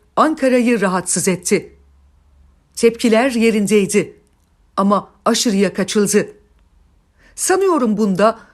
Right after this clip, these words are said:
Mursi'yi iktidara taşıyan halk hareketinin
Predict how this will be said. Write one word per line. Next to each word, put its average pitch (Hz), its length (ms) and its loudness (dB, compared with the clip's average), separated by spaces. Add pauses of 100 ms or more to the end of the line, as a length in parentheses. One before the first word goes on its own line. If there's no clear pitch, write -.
(120)
Mursi'yi 269 460 0
iktidara 233 560 -2
taşıyan 233 640 -2
halk 262 300 0
hareketinin 214 680 -2